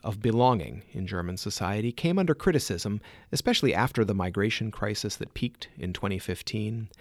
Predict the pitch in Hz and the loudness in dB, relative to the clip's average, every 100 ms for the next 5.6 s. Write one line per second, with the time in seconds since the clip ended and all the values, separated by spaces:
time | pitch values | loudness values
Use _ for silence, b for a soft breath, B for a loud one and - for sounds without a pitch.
0 | B B - 113 120 - 113 143 139 127 | B B 2 4 4 2 2 6 6 8
1 | 107 - - 98 98 - - 110 101 95 | 4 2 -2 -2 -2 -4 -4 -2 0 2
2 | 110 107 104 98 - 98 - 175 - 78 | 4 4 0 -2 -2 -2 2 2 2 -4
3 | - - 82 80 78 71 - - 87 - | -6 -8 -8 -6 -6 -6 -10 -12 -12 -6
4 | 104 101 104 90 - 90 90 90 92 - | -4 -4 -4 -4 -4 -4 -4 -4 -4 -6
5 | - - 104 85 - 107 | -8 -2 -2 -2 -8 -14